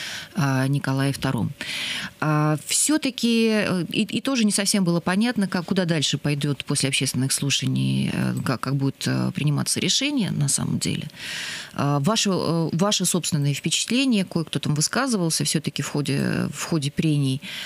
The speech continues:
э, где бы лучше поставить. Вот у нас даже первый слушатель, который сегодня позвонил, предложил поставить у церкви,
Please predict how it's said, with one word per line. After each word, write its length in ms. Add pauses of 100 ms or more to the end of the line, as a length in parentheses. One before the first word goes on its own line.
(200)
э, 60
где 400
бы 100
лучше 280
поставить. 420
Вот 120
у 40
нас 160
даже 220
первый 560
слушатель, 400
который 280
сегодня 220
позвонил, 640 (120)
предложил 420
поставить 540
у 20
церкви, 720